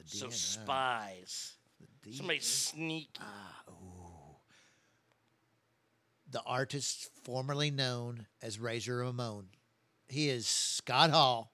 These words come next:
Speaker 2: Good call.
Speaker 1: Sneaky bastard right
Speaker 2: Yes.
Speaker 1: there. He'd be great as D N I.
Speaker 2: I like that. I like that a lot. Uh, let's see. Uh, United States Trade Representative.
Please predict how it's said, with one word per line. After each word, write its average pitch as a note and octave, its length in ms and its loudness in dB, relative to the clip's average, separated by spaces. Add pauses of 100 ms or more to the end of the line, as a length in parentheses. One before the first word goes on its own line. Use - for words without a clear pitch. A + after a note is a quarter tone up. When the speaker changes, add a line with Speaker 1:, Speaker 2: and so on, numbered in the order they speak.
(160)
Speaker 2:
Good B2 320 -4
call. B2 360 6
Speaker 1:
Sneaky F3 280 8
bastard C#3 560 4
right B2 100 4
Speaker 2:
Yes. C#3 640 6
Speaker 1:
there. - 0 - (260)
He'd F3 140 6
be D#3 100 4
great D#3 540 8 (120)
as B2+ 200 -2
D C#3+ 200 0
N C3 100 0
I. A2+ 200 -4 (220)
Speaker 2:
I C3+ 100 4
like C3 280 4
that. G#2+ 220 -2 (140)
I C3 80 2
like C#3 240 2
that C3+ 160 0
a - 20 -2
lot. A#2 280 -2 (880)
Uh, D#3 480 10 (1080)
let's F3 260 4
see. E3 340 6
Uh, D#3+ 400 8
United G3 480 8
States G#3+ 360 6
Trade A3+ 400 6
Representative. B2+ 880 2